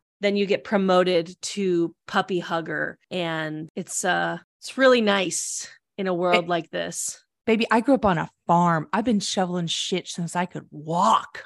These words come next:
Speaker 2: I can do those volunteer days, no problem. Let
Speaker 1: I'll
Speaker 2: me
Speaker 1: get
Speaker 2: hug
Speaker 1: you
Speaker 2: the
Speaker 1: the
Speaker 2: puppy.
Speaker 1: information.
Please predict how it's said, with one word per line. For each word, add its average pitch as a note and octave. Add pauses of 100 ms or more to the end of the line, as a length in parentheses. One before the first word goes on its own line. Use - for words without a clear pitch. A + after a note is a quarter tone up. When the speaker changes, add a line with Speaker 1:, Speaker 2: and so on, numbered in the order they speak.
Speaker 2:
I F#3+
can C#4+
do G#3
those D#3+
volunteer D#3
days, D3+ (100)
no D#3+
problem. D#3
Let A3+
Speaker 1:
I'll A#3
Speaker 2:
me A3
Speaker 1:
get D4+
Speaker 2:
hug -
Speaker 1:
you E4+
Speaker 2:
the F4+
Speaker 1:
the F4+
Speaker 2:
puppy. G#3
Speaker 1:
information. G3